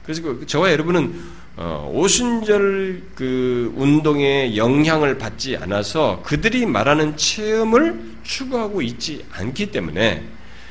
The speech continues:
아, 그들이 말하는 체험에 대해서 사실은 우리는 그냥 지나가도 됩니다.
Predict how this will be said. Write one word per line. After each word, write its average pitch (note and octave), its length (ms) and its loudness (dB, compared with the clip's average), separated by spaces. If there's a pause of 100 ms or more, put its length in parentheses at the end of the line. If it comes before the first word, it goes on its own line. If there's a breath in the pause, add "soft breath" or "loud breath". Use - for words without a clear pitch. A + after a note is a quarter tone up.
(140 loud breath)
아, D2+ 120 -6
그들이 A#3 420 4
말하는 D#3+ 600 2
체험에 A3 1160 -2
대해서 A2+ 520 -6
사실은 F#3 520 -10
우리는 D3+ 280 -4
그냥 A#2 180 -8
지나가도 G#2+ 840 -4
됩니다. D#2+ 460 -6